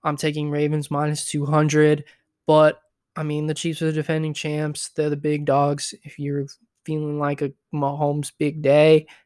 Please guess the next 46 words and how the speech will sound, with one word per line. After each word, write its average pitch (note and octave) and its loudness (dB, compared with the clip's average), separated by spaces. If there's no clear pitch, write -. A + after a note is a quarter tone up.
after C#3+ -4
kind C#3+ -6
of C3+ -6
slow C#3+ 2
day C#3+ 2
last D3 0
week, D3+ 0
then D3 2
one D3+ -2
sixty-eight D3 0
is C#3+ -14
pretty D3 -4
good C#3+ 2
odds. C#3 4
You're C3+ 0
probably C#3+ 0
not C#3+ -2
gonna D3 -4
get C#3+ -4
the C#3+ -6
Chiefs C#3 -6
as C#3+ -2
an C#3 -4
underdog C#3 -2
very C#3 2
often D3 2
this D3 -2
year. D3 4
This C3+ -2
might C#3+ -4
be C#3+ -6
the C#3 -2
only C3+ -2
time. C#3+ -2
So - -6
if C3+ -6
you're C#3 0
looking D3 0
to C#3+ -2
bet C#3 0
on C#3+ -2
the C#3 -4
Chiefs C#3+ -4
as C#3 -4
an C3+ -6
underdog, D3+ 2